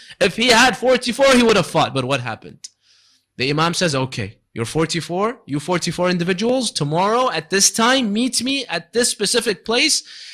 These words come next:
And the hadith says that come while you have shaved your head or you're wearing something on your head.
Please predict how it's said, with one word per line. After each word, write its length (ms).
And 380
the 120
hadith 340
says 240
that 240
come 380
while 300
you 80
have 140
shaved 400
your 140
head 300
or 200
you're 220
wearing 240
something 460
on 120
your 140
head. 180